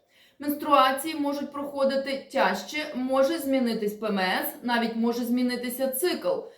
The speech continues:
стати коротшим або навпаки довшим. Тобто жіночий організм при відсутності статевого життя дійсно може змінюватись. Не дивлячись на це все,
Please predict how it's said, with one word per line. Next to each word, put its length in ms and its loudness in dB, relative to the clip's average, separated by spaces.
стати 440 2
коротшим 680 0
або 260 0
навпаки 520 0
довшим. 540 2
Тобто 340 2
жіночий 580 2
організм 600 0
при 200 0
відсутності 680 -2
статевого 500 2
життя 320 2
дійсно 580 -4
може 340 2
змінюватись. 800 -4
Не 120 -2
дивлячись 560 2
на 120 -2
це 180 0
все, 260 -2